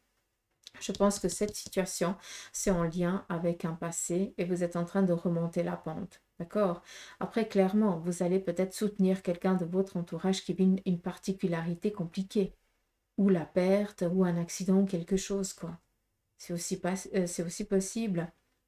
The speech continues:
Ou tout simplement, vous vous faites du souci parce que vous voyez quelqu'un de votre entourage qui est exactement un petit peu comme cette carte.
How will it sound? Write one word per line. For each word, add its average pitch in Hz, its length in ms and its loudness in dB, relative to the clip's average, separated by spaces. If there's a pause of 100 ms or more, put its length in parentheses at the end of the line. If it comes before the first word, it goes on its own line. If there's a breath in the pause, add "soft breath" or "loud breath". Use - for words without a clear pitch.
(380)
Ou 240 140 0
tout 247 180 -6
simplement, 185 760 -4
vous 180 100 -2
vous 175 100 -2
faites 170 280 -4
du 180 120 -2
souci 180 440 -6
parce - 180 -12
que - 100 -4
vous 180 80 0
voyez 175 280 4
quelqu'un 180 280 -2
de 175 60 0
votre 175 240 -4
entourage 170 540 -4 (500)
qui - 100 -2
est 175 40 2
exactement 170 520 0
un 165 60 -2
petit 165 140 -10
peu 180 100 -4
comme 170 160 0
cette 165 240 -6
carte. - 400 -12